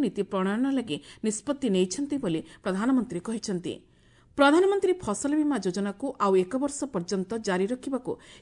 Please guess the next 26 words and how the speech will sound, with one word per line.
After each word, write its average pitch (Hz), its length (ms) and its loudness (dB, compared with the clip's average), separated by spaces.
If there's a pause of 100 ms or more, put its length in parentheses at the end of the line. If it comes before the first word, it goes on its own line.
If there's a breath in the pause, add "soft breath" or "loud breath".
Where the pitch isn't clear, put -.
କେନ୍ଦ୍ର 220 260 6 (120)
କ୍ୟାବିନେଟ୍ 202 440 2 (300 soft breath)
ଇତିମଧ୍ୟରେ 285 500 2 (140)
ଅନୁମୋଦନ 262 380 2 (100)
କରିଛି 185 320 -4
ବୋଲି 240 240 -2
ଶ୍ରୀ - 220 -4
ମୋଦି 208 200 -2 (100)
ସୂଚନା 180 280 -4
ଦେଇଛନ୍ତି। 180 500 -4 (480 soft breath)
ଏପରି 208 340 4
ମହୋତ୍ସବ 262 400 0 (440 loud breath)
ଭାରତରେ 220 420 2 (400 loud breath)
ଗ୍ରାମୀଣ 262 320 8 (120)
ବିକାଶ 185 260 -4 (120)
ଯାତ୍ରାକୁ 185 460 -6
ପ୍ରତିପାଦନ 196 480 -2 (100)
କରୁଛି। 214 320 -4 (320 soft breath)
ଏହି 180 120 6 (120)
ଆୟୋଜନ 190 280 0 (100)
ପାଇଁ 190 120 -2 (320 loud breath)
ପ୍ରଧାନମନ୍ତ୍ରୀ 226 560 2 (380 loud breath)
ନାବାର୍ଡ 254 340 6 (140)
ଏବଂ 185 120 0 (140)
ଅନ୍ୟ 196 160 2 (120)
ଅଂଶୀଦାରମାନଙ୍କୁ 202 680 0